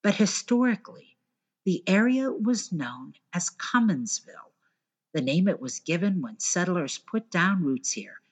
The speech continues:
back in eighteen oh five. The canal came through here later, bringing workmen and their families to the region. Then the railroads came,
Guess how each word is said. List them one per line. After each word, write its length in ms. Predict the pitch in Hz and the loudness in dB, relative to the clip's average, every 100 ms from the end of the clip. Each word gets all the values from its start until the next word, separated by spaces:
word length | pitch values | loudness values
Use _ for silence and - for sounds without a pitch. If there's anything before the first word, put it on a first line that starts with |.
| _ _ - | _ _ -10
back 180 | 143 - | -8 -6
in 120 | 113 | -6
eighteen 580 | 151 160 - 143 160 - | -6 -8 -8 -6 -6 -8
oh 140 | 127 | -12
five. 640 | 156 - 120 110 - - _ _ _ _ _ _ _ _ _ | -14 -6 -6 -6 -12 -20 _ _ _ _ _ _ _ _ _
The 80 | 147 | -6
canal 440 | - 143 139 175 160 | -4 0 4 4 2
came 280 | - 120 | -4 -8
through 280 | 117 - 135 | -8 -6 -4
here 220 | 123 131 | -2 -4
later, 520 | 120 131 165 127 110 - _ _ _ | -2 -2 -2 -2 -8 -16 _ _ _
bringing 400 | 156 151 120 113 | -2 0 -2 -2
workmen 560 | 123 160 - 165 175 170 | -4 -6 -6 -4 -2 -4
and 100 | 113 | -6
their 120 | 117 | -10
families 640 | - 127 170 143 120 - | -8 -4 -2 -4 -6 -10
to 100 | - | -8
the 120 | 113 117 | -10 -10
region. 560 | 120 117 - 131 160 - _ _ _ _ _ - | -12 -12 -10 -8 -8 -12 _ _ _ _ _ -4
Then 160 | 175 | 0
the 80 | 220 | 2
railroads 720 | 214 160 190 208 127 117 - | 2 2 2 0 -4 -10 -14
came, 400 | - - 120 - | -14 -12 -12 -14